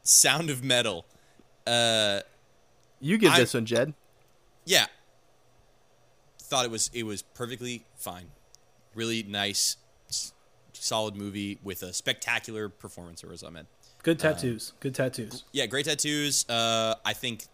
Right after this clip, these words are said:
Speaker 1: this will win in sound editing and should.
Speaker 3: And it should.
Speaker 1: Because
Speaker 3: Yep.
Speaker 1: it's really, that was probably the part of the movie that stood out the most for me. Um, but I don't know. I thought there was, you know, maybe something else that could have been, uh,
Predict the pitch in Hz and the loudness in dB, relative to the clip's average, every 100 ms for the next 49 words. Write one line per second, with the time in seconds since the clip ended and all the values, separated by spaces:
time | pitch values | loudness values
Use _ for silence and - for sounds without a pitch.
0 | 113 98 117 123 - - - _ 113 117 | -18 -8 -4 0 2 2 -2 _ -6 -4
1 | 110 110 107 104 104 107 98 92 92 85 | -2 -4 -6 -8 -10 -10 -6 -4 -4 -8
2 | 85 - - - - - 90 - - - | -16 -18 -20 -20 -18 -16 -12 -12 -14 -20
3 | _ - 113 120 135 113 85 - - - | _ -10 -6 -2 -2 -2 -4 -6 -6 -8
4 | - - 98 - 87 90 104 95 92 98 | -8 -6 -6 -6 -12 -10 -8 -6 -8 -4
5 | 95 90 92 - _ _ - 113 110 92 | -4 -4 -8 -12 _ _ -6 -4 -4 -8
6 | 110 98 85 87 85 82 - 98 85 85 | -10 -10 -10 -16 -16 -14 -12 -10 -12 -10
7 | 92 - 117 110 - - - _ 90 87 | -10 -10 -8 -10 -12 -20 -20 _ -14 -12
8 | 82 82 _ _ _ _ - - _ _ | -14 -18 _ _ _ _ -12 -12 _ _
9 | - 107 87 82 98 87 85 - _ _ | -10 -10 -10 -14 -14 -14 -14 -16 _ _
10 | - 95 85 85 _ _ _ 113 110 104 | -18 -16 -16 -20 _ _ _ -8 -8 -8
11 | - 90 85 90 - - 92 82 85 87 | -10 -12 -16 -14 -14 -14 -14 -18 -20 -20
12 | - - - | -20 -20 -20